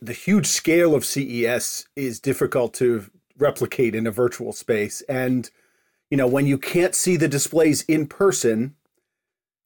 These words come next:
it's really hard to make an evaluation. But, um, I think this will go down, aside from being the year of the pandemic and the virtual,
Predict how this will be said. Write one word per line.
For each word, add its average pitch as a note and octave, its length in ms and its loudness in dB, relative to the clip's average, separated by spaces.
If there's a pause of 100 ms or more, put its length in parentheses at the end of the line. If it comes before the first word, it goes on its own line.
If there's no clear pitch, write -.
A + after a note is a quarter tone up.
(120)
it's - 400 -4
really C#3+ 300 4
hard B2+ 240 2
to C#3+ 80 2
make B2 200 2
an A#2+ 80 0
evaluation. A2+ 800 0
But, B2 340 0
um, A2 600 -2 (520)
I D#3+ 160 2
think F3+ 360 2
this F#3 260 2
will D#3+ 140 2
go C#3+ 180 4
down, C3 500 0
aside D3+ 480 0
from D#3 160 0
being C#3 220 2
the C3+ 80 2
year C#3 220 4
of A#2+ 80 -2
the A#2+ 80 0
pandemic B2 640 -2
and A#2 100 0
the A#2 60 -2
virtual, A#2 580 -2